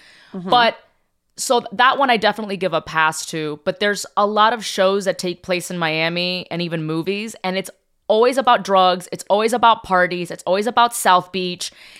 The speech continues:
Speaker 2: it's always, like, some scandal, violence, fucking strip clubs.
Speaker 1: Yeah.
Speaker 2: Um, and I'm like, "Yes, that's part of the culture, sure." <laughs>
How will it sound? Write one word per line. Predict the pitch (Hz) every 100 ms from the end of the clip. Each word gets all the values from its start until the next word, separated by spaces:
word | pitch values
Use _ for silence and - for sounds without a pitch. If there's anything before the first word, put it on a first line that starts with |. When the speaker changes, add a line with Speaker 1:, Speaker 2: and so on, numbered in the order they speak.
| -
Speaker 2:
it's | 196 -
always, | 196 208 226
like, | 240
some | 220 233
scandal, | 208 - 208 196 202 196 190 185 180
violence, | 185 190 196 190 190 190 - - - _ _ _
fucking | _ - 202 214 202 190
strip | - - 190 -
clubs. | 202 190 190 180 190 - -
Speaker 1:
Yeah. | - 151 143 135 - _ 202
Speaker 2:
Um, | 196 196 190 190 - _ _ -
and | 220
I'm | 254 233
like, | 214 202 185 - _ _ _ _ _ _ _ _ _ _ _ _ _ _ _ _ -
"Yes, | 208 349 202 -
that's | 190 190 -
part | - 220 226
of | 220 185
the | 220
culture, | 208 180 - 175 151 139 _
sure." | - - 196 165 104 - _
<laughs> | -